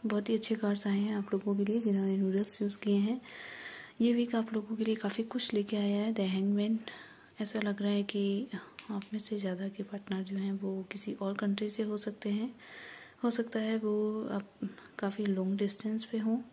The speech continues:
और Four of Wands, आपका कुछ लोगों का इस week में commitment भी हो सकता है, या फिर हो सकता है वो आपसे मिलने आए या आप वहाँ जाएं, या ऐसा कुछ हो सकता है कि वो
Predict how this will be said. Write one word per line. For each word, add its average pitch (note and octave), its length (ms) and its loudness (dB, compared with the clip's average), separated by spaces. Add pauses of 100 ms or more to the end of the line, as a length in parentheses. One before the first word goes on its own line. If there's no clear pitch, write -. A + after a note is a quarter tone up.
(720)
और F#3+ 240 2 (1500)
Four A3 180 2
of A3+ 200 2
Wands, A#3 600 0 (260)
आपका G#3 460 -4
कुछ A3 260 -8
लोगों G3+ 260 2
का G#3 180 -2
इस - 280 -4
week G3 220 0
में G3+ 120 2
commitment G3 520 0
भी G#3+ 80 0
हो G3+ 100 2
सकता G3+ 320 -4
है, G#3+ 340 0
या F3+ 100 2
फिर F#3 200 -2
हो G#3 140 -2
सकता G3+ 320 -2
है G3 140 4
वो G3+ 160 2
आपसे F#3+ 300 0
मिलने F#3 320 0
आए G3 160 2
या G3 160 2
आप F#3 300 -2
वहाँ G3 140 2
जाएं, G3+ 300 0 (760)
या G3+ 140 2
ऐसा G3+ 200 0
कुछ A3 220 -4
हो G#3 80 -2
सकता G#3 280 -4
है G#3 120 2
कि G#3 140 -4
वो G3+ 420 2